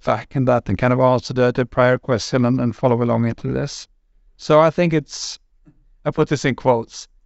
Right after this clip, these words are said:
"It's super easy to find the good engineers." I know that there is a lack of that, right? But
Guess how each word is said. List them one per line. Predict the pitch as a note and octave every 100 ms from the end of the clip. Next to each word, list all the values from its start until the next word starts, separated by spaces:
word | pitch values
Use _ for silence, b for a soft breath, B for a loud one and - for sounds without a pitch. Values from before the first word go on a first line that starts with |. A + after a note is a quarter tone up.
| _
"It's | D3 -
super | G3+ - G3
easy | E3+ D3+ -
to | D3 B2
find | C3+ B2+ B2
the | C3
good | A#2+ B2+
engineers." | A#2+ A#2 A2 A2+ A#2+
I | D#3+ C#3
know | C#3+ D3
that | C#3 B2
there | C#3 B2
is | A#2
a | B2+
lack | B2 -
of | A#2+
that, | G#2+ G#2
right? | A2 A#2
But | A2+ C#3